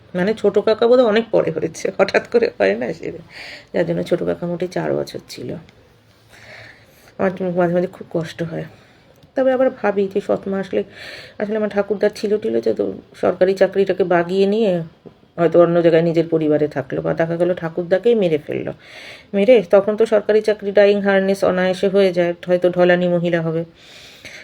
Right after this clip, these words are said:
ডাইং হারনেস অন-, অনায়াসে হয়ে যায়। তখন ছেলেপেলেগুলির কী হতো?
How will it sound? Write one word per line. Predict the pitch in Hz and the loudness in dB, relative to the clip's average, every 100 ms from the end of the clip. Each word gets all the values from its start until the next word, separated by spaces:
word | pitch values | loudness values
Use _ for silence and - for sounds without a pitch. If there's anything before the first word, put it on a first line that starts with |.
| - 202 | -6 2
ডাইং | 190 196 | 4 6
হারনেস | 196 196 196 196 | 4 4 4 2
অন-, | 190 185 185 | 2 0 -2
অনায়াসে | - 185 185 190 202 | -2 0 -2 0 2
হয়ে | 202 233 | 4 6
যায়। | 262 160 - - - _ - - 143 | 4 4 -2 -20 -20 _ -20 -18 -6
তখন | 175 175 | -6 -6
ছেলেপেলেগুলির | - 285 330 330 220 170 143 - | 0 4 6 6 4 2 -2 -6
কী | 131 | -12
হতো? | 143 - | -12 -12